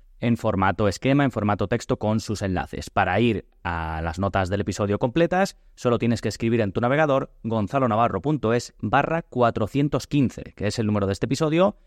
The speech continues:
con número, por supuesto, gonzalo navarro punto es barra cuatro uno cinco. Bien, en un momento voy a dar respuesta a todas estas dudas, pero antes, como siempre, novedades que está pasando en gonzalo navarro punto es esta semana.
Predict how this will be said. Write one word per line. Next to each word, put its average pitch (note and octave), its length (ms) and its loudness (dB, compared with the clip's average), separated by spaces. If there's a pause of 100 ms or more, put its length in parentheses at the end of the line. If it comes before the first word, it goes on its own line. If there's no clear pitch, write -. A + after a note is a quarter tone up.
(120)
con F#2+ 180 -6
número, G#2+ 280 2
por G2 120 -4
supuesto, F3 600 0
gonzalo G2+ 400 -2
navarro A2 300 0
punto C3 320 2
es - 180 -4 (100)
barra E3 460 -2 (260)
cuatro C#3 400 2
uno A#2+ 240 2
cinco. - 420 -6 (160)
Bien, B2+ 300 2
en C#3 140 0
un G3+ 60 4
momento F#3 320 2
voy C#3+ 120 2
a C#3+ 60 2
dar C#3 140 2
respuesta B2 520 -4
a G#2+ 120 0
todas B2+ 300 0
estas C#3 240 -2
dudas, D3 360 0 (260)
pero E3 240 4
antes, A#2+ 280 -2
como D#3+ 240 2
siempre, B2 360 0
novedades B2 800 2
que - 80 -2
está A#2+ 180 -2
pasando A#2 340 2
en G#2+ 100 2
gonzalo G#2 340 0
navarro G2 320 2
punto F#2 280 -2
es F2 120 -2
esta A2 180 -4
semana. C3+ 460 0